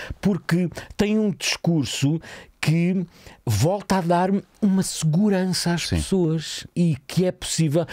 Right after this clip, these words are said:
Speaker 1: se nós
Speaker 2: Uma esperança,
Speaker 1: fecharmos,
Speaker 2: uma esperança fácil,
Speaker 1: é,
Speaker 2: não é? É
Speaker 1: se
Speaker 2: fácil.
Speaker 1: nós fecharmos as fronteiras e se nós
Speaker 2: Resolvemos isto.
Speaker 1: separarmos os pretos dos brancos e se os mandarmos para a terra, isto fica resolvido,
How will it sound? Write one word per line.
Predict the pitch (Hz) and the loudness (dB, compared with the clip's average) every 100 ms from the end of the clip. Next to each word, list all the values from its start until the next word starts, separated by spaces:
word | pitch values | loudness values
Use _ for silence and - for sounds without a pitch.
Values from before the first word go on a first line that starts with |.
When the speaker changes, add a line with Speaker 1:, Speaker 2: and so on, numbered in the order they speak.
| - - | -12 -6
Speaker 1:
se | - 156 | 0 2
nós | 196 220 120 | 2 0 0
Speaker 2:
Uma | |
esperança, | - 139 131 | 0 -2 0
Speaker 1:
fecharmos, | 180 175 | 0 0
Speaker 2:
uma | |
esperança | 120 - 127 127 | 0 -2 -2 -2
fácil, | 120 135 156 165 82 | -2 -2 0 0 0
Speaker 1:
é, | |
Speaker 2:
não | 82 | 0
é? | |
É | 101 107 | 0 -2
Speaker 1:
se | 131 | 0
Speaker 2:
fácil. | |
Speaker 1:
nós | 156 196 220 | 2 0 -2
fecharmos | - - 196 196 175 170 | -4 -2 0 2 2 0
as | - | -2
fronteiras | - 170 156 135 107 101 | -2 -2 0 0 0 0
e | 101 | 0
se | 113 | 0
nós | |
Speaker 2:
Resolvemos | 123 165 - 127 | 2 2 0 0
isto. | 85 | 0
Speaker 1:
separarmos | 127 165 160 143 135 113 | 2 2 2 2 0 0
os | 110 | -4
pretos | - - 196 190 - 123 | -4 0 0 0 -4 -2
dos | 139 127 | 0 0
brancos | 123 120 107 98 113 110 | 2 2 2 -2 -2 -2
e | 131 | -2
se | - | -2
os | 160 | 0
mandarmos | 170 175 190 170 139 | 2 2 2 2 -2
para | - 135 | 0 0
a | |
terra, | 120 139 156 | 2 0 2
isto | 165 - | -2 -4
fica | - 165 160 | -6 -4 -2
resolvido, | 160 170 170 151 175 | 0 2 2 2 0